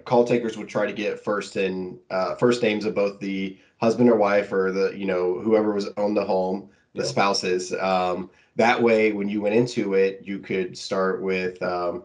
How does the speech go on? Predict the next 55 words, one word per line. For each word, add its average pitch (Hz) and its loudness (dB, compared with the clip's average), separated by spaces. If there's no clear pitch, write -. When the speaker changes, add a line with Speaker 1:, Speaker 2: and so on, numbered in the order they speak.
Speaker 1:
you 101 -4
know, 101 4
"Hello, 110 6
Mister 110 0
and 101 2
Mister 107 -4
Smith. 107 0
I'm 92 -2
Cody 113 2
with - -6
C 107 -2
J 117 6
S." 95 -2
Um, 92 -2
and 98 -2
then, 95 -4
you 95 -6
know, 90 0
they 98 0
would 92 -2
usually 104 2
follow 95 4
up 95 0
with, 92 0
"Oh, - 0
you 139 4
can 131 2
just 120 2
call 110 4
me 104 -2
Dan." 92 0
"Okay, 120 2
Dan, 113 4
I 110 4
appreciate 95 -4
that." 78 -10
Speaker 2:
Mm-hmm. 98 -2
Speaker 1:
Um, - -8
and 104 2
then 107 4
they 110 2
would 107 4
invite 131 2
you 131 -2
into 120 2
the 98 0
home. 113 4
And, 101 -6
and 107 -4
when 113 2
you 120 0
come 165 2
into 123 -6
the 101 -6
home, 107 0